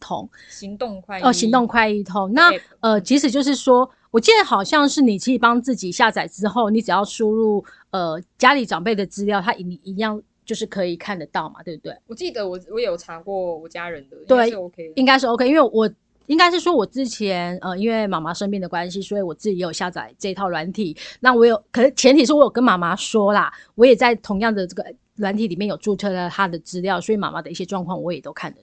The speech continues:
Speaker 1: 到。对，而且我觉得其实真的是还蛮好用的资源，我觉得大家不如听了我们讲这么多，第一件事情可以做，真的就是去下载这个健保快一通，
Speaker 2: 嗯。
Speaker 1: 然后好好的稍微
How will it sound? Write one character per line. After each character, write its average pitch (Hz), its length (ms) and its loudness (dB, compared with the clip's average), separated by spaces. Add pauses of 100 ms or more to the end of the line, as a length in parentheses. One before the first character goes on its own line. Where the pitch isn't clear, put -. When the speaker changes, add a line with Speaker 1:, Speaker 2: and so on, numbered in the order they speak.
Speaker 1:
到。 127 200 -10 (440)
对， - 100 -2
而 247 80 6
且 269 80 2
我 214 100 4
觉 190 180 -4
得 190 160 -4
其 185 200 -8
实 180 180 -10
真 - 180 2
的 330 120 2
是 320 120 0
还 214 220 0
蛮 196 180 -2
好 196 160 -2
用 185 200 -6
的 160 80 -12
资 175 260 -10
源， 170 200 -6
我 151 60 -12
觉 180 180 -10
得 175 240 -6 (400)
大 269 200 6
家 247 220 4
不 269 280 -2
如 165 300 -8 (400)
听 302 160 4
了 302 80 8
我 214 60 2
们 180 120 -6
讲 165 160 -8
这 226 100 -4
么 202 100 -2
多， 196 320 -2 (200)
第 247 140 2
一 233 40 0
件 240 160 0
事 226 120 -4
情 185 80 -4
可 160 180 -10
以 - 20 -8
做， 180 200 -6
真 180 140 -8
的 175 60 -8
就 170 100 -12
是 180 140 -8
去 180 180 -8
下 170 200 -4
载 - 160 -16
这 175 80 -14
个 - 200 -14
健 170 220 -8
保 - 240 -16
快 175 200 -6
一 160 80 -8
通， 175 160 -6
Speaker 2:
嗯。 - 20 -6
Speaker 1:
然 180 100 -4
后 208 100 -2
好 180 160 -4
好 170 120 -6
的 156 140 -14
稍 320 200 2
微 247 140 2